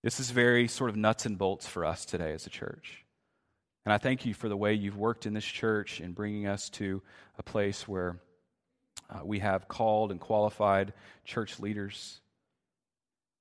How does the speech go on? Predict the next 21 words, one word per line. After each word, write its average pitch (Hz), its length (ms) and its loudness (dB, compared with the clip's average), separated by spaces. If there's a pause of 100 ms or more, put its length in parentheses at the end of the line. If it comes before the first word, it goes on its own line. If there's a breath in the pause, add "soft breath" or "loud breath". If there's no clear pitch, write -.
(160)
men 113 320 0
who 95 560 -4 (320)
love 120 420 6
this 117 200 -4
flock 104 540 4
and 92 160 -6
want 98 120 -4
to 92 60 -4
labor 98 420 -2
on 95 80 -4
its 95 120 -8
behalf. 90 480 -8 (1400)
Lord, 107 160 0
I 98 40 2
pray 107 160 0
that 104 80 -4
you 98 80 -6
would 90 100 -6
bless 95 260 -2
those - 200 -12
men, 98 340 -10